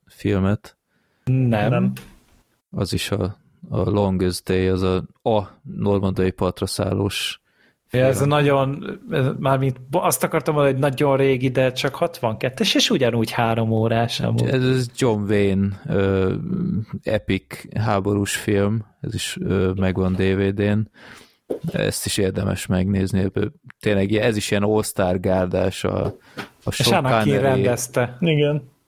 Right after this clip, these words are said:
Speaker 3: Ken Anakin. E-, e-, ez egy név, gyerekek.
Speaker 2: Anakin.
Speaker 1: So-, a Sean Connery benne van, iszonyat
Speaker 3: Anakin.
Speaker 1: fiatalon, a,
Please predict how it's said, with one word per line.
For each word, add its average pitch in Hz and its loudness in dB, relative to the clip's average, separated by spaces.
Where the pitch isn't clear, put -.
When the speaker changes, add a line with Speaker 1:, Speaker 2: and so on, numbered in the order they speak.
Speaker 3:
Ken 175 -4
Anakin. 135 -2
E-, 165 0
e-, 175 0
ez 170 0
egy 147 2
név, 123 -2
gyerekek. 123 0
Speaker 2:
Anakin. 110 -4
Speaker 1:
So-, - -2
a 98 -2
Sean 117 0
Connery 101 2
benne 98 0
van, 95 2
iszonyat 127 2
Speaker 3:
Anakin. 123 2
Speaker 1:
fiatalon, 95 0
a, 92 2